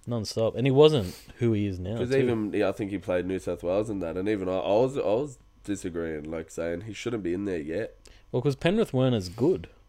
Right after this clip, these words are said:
Speaker 1: They were still struggling
Speaker 2: No.
Speaker 1: when Ivan Cleary first took over.
Speaker 2: And he wasn't as big, and his kicking game wasn't as good. Like, he has improved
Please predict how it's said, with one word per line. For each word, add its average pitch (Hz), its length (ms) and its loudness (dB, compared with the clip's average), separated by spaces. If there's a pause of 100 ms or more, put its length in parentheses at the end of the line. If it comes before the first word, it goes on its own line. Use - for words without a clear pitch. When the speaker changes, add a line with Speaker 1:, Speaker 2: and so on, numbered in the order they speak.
(140)
Speaker 1:
They 120 80 2
were 135 80 4
still 196 200 -2
struggling 123 520 2
Speaker 2:
No. - 80 -2
Speaker 1:
when 113 180 2
Ivan 110 300 0
Cleary 104 240 2
first 98 300 -4
took 95 120 -8
over. 92 60 2
Speaker 2:
And 117 80 4
he 123 40 4
wasn't 135 320 4
as 92 160 0
big, 110 360 2
and 95 240 -2
his 92 200 -6
kicking 123 320 -8
game 104 240 0
wasn't 98 260 -4
as 87 140 -6
good. 87 240 -6
Like, 87 200 -4
he 110 120 -4
has 120 200 -2
improved 101 840 -2